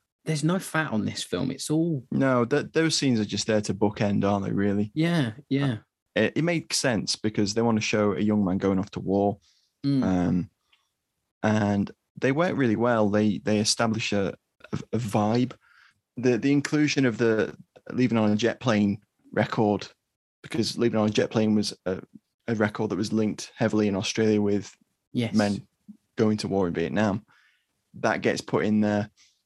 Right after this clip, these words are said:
Speaker 2: Um, it establishes a little bit of his backstory.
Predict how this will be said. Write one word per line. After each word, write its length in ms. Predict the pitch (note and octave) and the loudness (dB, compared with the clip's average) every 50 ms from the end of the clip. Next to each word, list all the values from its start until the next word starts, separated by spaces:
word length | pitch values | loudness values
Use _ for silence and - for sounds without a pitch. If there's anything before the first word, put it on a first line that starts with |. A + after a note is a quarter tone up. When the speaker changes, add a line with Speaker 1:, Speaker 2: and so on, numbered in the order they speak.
| _ _ _ _ _ - | _ _ _ _ _ -8
Speaker 2:
Um, 380 | G2+ G2+ G2 G2 G2 G2 G#2 | -6 -4 -4 -4 -2 -2 -4
it 220 | - - G#2 F#2+ - | -4 -4 -4 -4 -4
establishes 880 | B2+ - - A2+ A2 G#2+ G#2+ G#2 - G2+ G#2 G2+ G#2 - - - - _ _ _ _ - | -6 -2 0 0 0 0 -2 -2 -2 -4 -4 -4 -4 -6 -8 -10 -12 _ _ _ _ -2
a 60 | C#3 | 0
little 200 | C3+ E3 D3+ C#3+ | 0 0 0 0
bit 140 | - A#2+ G#2 | 0 0 0
of 60 | G2+ | 0
his 140 | G#2+ G#2+ - | -2 -4 0
backstory. 680 | - G2+ - - - - - A2+ G#2+ G#2 G#2 G#2 G#2 | -2 -2 -2 -2 -8 -4 0 2 2 2 2 0 -2